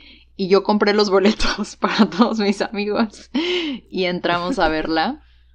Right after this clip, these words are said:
Speaker 1: Y bueno, desde entonces acabé enamorada de esa, de esa película.
Speaker 2: No ha habido vuelta
Speaker 1: Es otra
Speaker 2: atrás.
Speaker 1: de esas películas que, como decíamos de, eh, Trick or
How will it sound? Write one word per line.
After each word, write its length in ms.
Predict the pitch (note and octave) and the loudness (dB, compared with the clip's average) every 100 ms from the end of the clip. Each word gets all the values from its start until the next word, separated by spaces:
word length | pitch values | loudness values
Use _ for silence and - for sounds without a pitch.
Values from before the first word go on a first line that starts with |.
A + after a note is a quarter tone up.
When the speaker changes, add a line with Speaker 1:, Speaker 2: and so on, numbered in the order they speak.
| - | -8
Speaker 1:
Y 280 | F#3+ F#3 F3 | -6 -2 -2
bueno, 580 | E3+ E3+ D3 C#3 - - | 0 0 0 -6 -10 -16
desde 380 | E3 F#3 F#3 F3+ | -4 0 0 -2
entonces 440 | F3+ F#3+ F#3+ A3 | -2 -2 -2 -4
acabé 340 | G#3+ F3 D#3+ E3 | -4 -2 -2 -2
enamorada 880 | F3 F3 D#3+ D3+ D3+ D3+ D3 E3+ - | -4 -4 -2 -2 -2 -2 -6 -8 -14
de 220 | E3 D#3+ | -8 -6
esa, 580 | E3 - E3 D3+ D3 - | -6 -4 -2 -2 -8 -10
de 120 | - | -10
esa 180 | E3 F3+ | -6 -4
película. 680 | E3 D#3 - E3+ D#3 G3+ - _ _ | -4 -6 -4 -2 -2 -4 -8 _ _
Speaker 2:
No 160 | B2+ B2 | -16 -12
ha 40 | |
habido 280 | A#2+ A#2+ A#2 | -10 -8 -8
vuelta 220 | A2+ A2 | -10 -4
Speaker 1:
Es 80 | G3+ | 0
otra 100 | G#3+ G3+ G#3+ | 0 0 0
Speaker 2:
atrás. 20 | |
Speaker 1:
de 60 | A3 | -2
esas 160 | A3 G3+ | -4 -6
películas 500 | E3 D3+ E3+ F3 - | -6 -2 0 0 -4
que, 140 | - | -10
como 240 | D#3+ D#3 | -8 -8
decíamos 640 | D#3 D#3 E3 E3+ F#3 G3 F3+ | -8 -6 -4 -4 -6 -6 -6
de, 640 | F3 E3 D#3 D3+ D3 D#3 - | -2 -2 0 -2 -4 -6 -8
eh, 300 | D#3+ D3+ D3+ | -6 -6 -6
Trick 200 | F3+ | -6
or 80 | F3 | -4